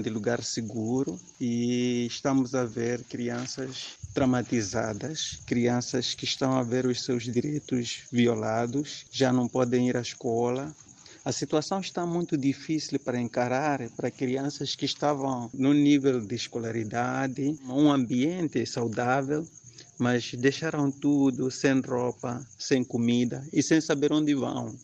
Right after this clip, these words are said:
E a circularem pela vila procurando um lugar seguro. E neste momento tem muitas crianças que estão a andar, outros não conseguem localizar os seus próprios encarregados.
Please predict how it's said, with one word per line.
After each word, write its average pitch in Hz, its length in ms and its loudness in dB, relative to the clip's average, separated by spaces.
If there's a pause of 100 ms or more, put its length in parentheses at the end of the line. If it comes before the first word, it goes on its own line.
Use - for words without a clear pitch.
(260)
E 120 1200 2
a 131 140 0
circularem 135 640 0
pela 127 260 0
vila 131 240 0
procurando 123 560 -4
um 120 80 2
lugar 113 300 -4
seguro. 107 800 -8
E 120 540 2
neste 139 340 2
momento 135 1200 2
tem 139 140 4
muitas 139 600 4
crianças 127 720 -4
que - 100 -6
estão 123 640 -4
a 123 220 0
andar, 120 560 -4 (560)
outros - 800 -2 (100)
não 131 180 0
conseguem 127 500 -2
localizar 120 580 -2
os 127 160 -4
seus 135 180 0
próprios 127 440 -4
encarregados. 120 920 -4